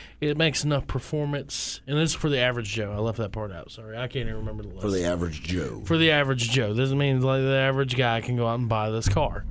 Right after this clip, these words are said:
Speaker 2: Yeah, but this average Joe's gonna have to have some pretty good credit or some smack in the bank, one, 'cause these cars are getting more and more expensive on this list.
Speaker 1: Well, you know, as, as you, uh, get closer to that number one spot, they become a little less average. <laughs> This is
Speaker 2: Yeah, this,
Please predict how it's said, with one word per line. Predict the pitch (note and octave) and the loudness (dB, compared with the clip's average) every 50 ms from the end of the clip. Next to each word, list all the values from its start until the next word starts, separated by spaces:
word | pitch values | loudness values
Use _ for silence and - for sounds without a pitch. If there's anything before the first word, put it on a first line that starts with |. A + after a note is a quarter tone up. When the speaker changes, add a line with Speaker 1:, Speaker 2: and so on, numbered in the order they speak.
| - - | -4 2
Speaker 2:
Yeah, | - F#3 G#3+ G3+ | 4 4 4 6
but | F3 F#3 | 6 6
this | F3+ G3 G3+ E3+ | 6 4 4 6
average | G3+ G3+ G#3 F3+ E3+ D3 C#3 | 6 6 6 4 2 2 2
Joe's | C3+ C#3+ G3+ G#3 G3+ F3+ D3+ | 2 4 4 6 6 4 4
gonna | C3+ D3 D#3 | 4 4 4
have | D#3 C#3+ | 6 6
to | D3 | 4
have | D3 C#3+ C3+ | 4 4 2
some | B2 A2+ | 0 0
pretty | A#2 D#3 D3 C#3+ | 0 2 0 2
good | C3+ D3 C#3 D3 - | 0 0 -2 -2 0
credit | - E3+ E3+ F3 F3 F3 D3+ B2+ | 0 2 2 4 4 2 4 2
or | A2+ G2 | 2 2
some | - - F2 | 0 -2 -2
smack | - - - D3 D#3 D3+ C#3+ C#3 D3 | -2 0 2 2 4 4 4 4 4
in | C#3 | 2
the | C#3+ | 4
bank, | C#3+ D#3+ E3 D#3+ D#3 C#3 - G#2+ | 4 4 6 4 4 2 2 4
one, | D3 F3 F#3 F3+ D#3+ C3+ A#2 A2+ G#2 | 6 6 8 8 8 8 8 6 4
'cause | - G2 G2+ | 2 2 2
these | B2+ E3 F3 - | 2 0 0 0
cars | - - F#3 G3+ F3+ B2 | 0 0 2 2 2 2
are | A2+ | 2
getting | G#2+ A#2 G2+ F2 G2+ | 2 2 2 2 4
more | A#2 C3+ D3 D3+ D3 | 4 4 6 4 4
and | D3 | 4
more | C#3 B2+ G#2+ - | 4 2 2 0
expensive | - - - E3+ F#3 F3 C3+ C3+ A2 G2 | -2 -2 0 2 2 2 0 0 0 2
on | G2 G2+ G2 | 2 2 2
this | G2 F#2+ E2+ G2+ | 2 0 0 2
list. | A#2 C#3+ D3+ - D2+ B1+ - - - - - - | 2 2 2 2 0 -2 -6 -10 -14 -14 -6 0
Speaker 1:
Well, | E3 F#3+ G3 | 4 6 6
you | G3 F#3 | 6 6
know, | F#3 F3 E3+ E3 B2 G#2+ F#2 - - | 6 6 4 2 -2 -6 -10 -6 2
as, | D#3 F3+ G3 G#3 F#3 - | 4 6 6 6 4 2
as | D#3+ F#3 G3 F#3+ F#3+ F3+ D#3+ D#3+ | 4 4 6 6 6 2 2 2
you, | F#3 F#3 F#3 | 4 4 4
uh, | F3+ F3 E3+ | 4 4 4
get | D3+ F3 F3+ D3 | 2 0 -2 0
closer | - - F3+ E3+ - - D#3+ D3+ | 2 2 2 4 4 2 2 4
to | D#3 | 4
that | D3+ C#3 C#3+ | 4 4 4
number | D3+ D3+ C#3+ C#3 | 2 2 2 2
one | C#3 C#3+ C#3 | 4 2 2
spot, | C3 - - D3 C#3 C3+ | 2 2 2 2 2 4
they | C3+ C#3+ C#3+ | 4 2 2
become | D3 D#3+ D3 C#3 D3+ C#3 | 4 2 2 2 2 2
a | C#3+ C#3 | 2 4
little | C#3 C#3 C#3 C3+ | 4 6 6 6
less | C3 B2+ B2 G#2+ - | 4 4 2 2 0
average. | A#2+ A2 A#2 A2 G#2 A2 A#2 B2 A#2 - A#2 A#2+ A#2 | -2 -2 -2 -2 -2 -2 -2 -2 -2 0 0 0 -2
<laughs> | B2+ D3 D3+ | -2 -2 0
This | C#3 - | 2 6
is | A#2 | 6
Speaker 2:
Yeah, | C3 C#3 A2 G2 F#2 G2 | 8 8 8 6 6 6
this, | G#2 B2 D3 C#3 A#2 F#2 - - | 6 6 6 6 4 2 0 -2